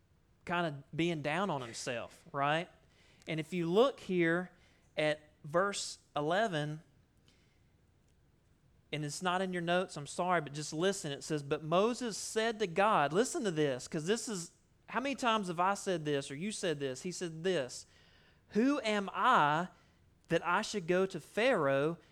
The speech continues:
and bring the children of Israel out of Egypt."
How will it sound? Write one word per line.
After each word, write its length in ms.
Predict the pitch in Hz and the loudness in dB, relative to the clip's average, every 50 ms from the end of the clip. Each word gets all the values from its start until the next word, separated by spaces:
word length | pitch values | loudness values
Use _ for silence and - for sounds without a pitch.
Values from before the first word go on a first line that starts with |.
| _ _ - | _ _ -8
and 160 | 151 151 139 | -6 -6 -4
bring 300 | 156 170 180 190 190 180 | -2 0 0 0 0 -2
the 100 | 165 151 | -4 -4
children 520 | 151 - - 208 214 214 190 190 185 165 165 | -6 -4 0 0 0 2 0 -2 -4 -4 -4
of 200 | - 160 147 151 - | -8 -10 -10 -8 -4
Israel 540 | 190 202 220 202 175 165 156 151 147 156 151 - | -2 -2 -2 -2 -2 -2 0 0 0 0 -2 -2
out 220 | 156 143 147 147 | -2 -2 0 -2
of 120 | 147 143 | -2 -2
Egypt." 500 | 160 170 180 151 123 113 - - - - | -2 -2 -2 -4 -8 -12 -14 -16 -20 -20